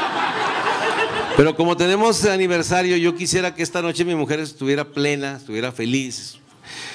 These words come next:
que quedara satisfecha, ¿me entiende? Y, y pues yo, pues yo ya,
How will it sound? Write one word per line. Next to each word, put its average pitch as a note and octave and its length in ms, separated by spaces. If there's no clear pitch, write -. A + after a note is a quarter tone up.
que D#3+ 100
quedara F3+ 260
satisfecha, F3 680
¿me A#2+ 100
entiende? B2 500
Y, A2+ 260
y A#2+ 220
pues A#2+ 260
yo, C#3 300
pues G2+ 180
yo G2+ 100
ya, G#2 220